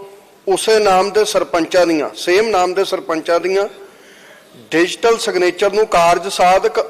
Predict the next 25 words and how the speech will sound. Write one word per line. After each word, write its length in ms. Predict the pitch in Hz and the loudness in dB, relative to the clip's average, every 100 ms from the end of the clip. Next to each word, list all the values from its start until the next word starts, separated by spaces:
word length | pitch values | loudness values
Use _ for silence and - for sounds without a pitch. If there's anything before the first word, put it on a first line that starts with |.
| 175 | -2
ਅਫਸਰ 420 | - 202 180 131 - - - - - | 0 0 2 0 -6 -20 -20 -20 -2
ਕਮ 240 | 180 196 | 0 0
ਬੀ 180 | 175 170 | 0 0
ਡੀ 180 | 170 208 | 0 -4
ਪੀ 240 | 202 190 | -4 0
ਓ 480 | 196 196 190 - - 180 | 4 4 2 -2 -4 -4
ਅਤੇ 180 | 180 202 | 0 -2
ਚੇਅਰਪਰਸਨ 720 | 190 190 226 208 185 208 202 | 2 2 2 0 -2 -2 -2
ਪੰਚਾਇਤ 520 | 190 180 175 170 175 | -2 -2 0 2 0
ਸੰਮਤੀ 400 | - 180 165 196 | -2 -4 -4 -4
ਦੇ 140 | 190 | 0
ਡਿਜੀਟਲ 420 | 190 165 - 226 208 | 0 -2 -2 -2 -2
ਸਿਗਨੇਚਰਾਂ 580 | 196 180 175 180 190 | -2 -2 -2 0 0
ਦੀ 100 | 185 | 0
ਥਾਂ 280 | 190 160 165 | -2 0 0
ਤੇ 280 | 202 202 139 - - - - - _ 127 | 2 0 -2 -8 -20 -20 -20 -20 _ -10
ਮੈਪ 440 | 143 151 170 190 | 0 2 4 0
ਕਰਕੇ 680 | - 180 - 208 208 214 - - - _ | 0 -2 0 2 2 0 -4 -20 -20 _
ਪੰਦਰਵੇਂ 420 | 190 180 226 240 | -2 0 2 2
ਵਿੱਤ 220 | 214 202 202 | 0 -2 -4
ਕਮਿਸ਼ਨ 440 | 196 196 180 208 | -4 -2 0 0
ਦੇ 100 | 208 | 0
ਤਕਰੀਬਨ 540 | 208 208 196 190 214 214 | -2 -2 -4 0 -2 -2
ਇੱਕ 220 | 196 - | -6 -12
ਕਰੋੜ, 380 | 202 208 392 403 | -6 0 2 2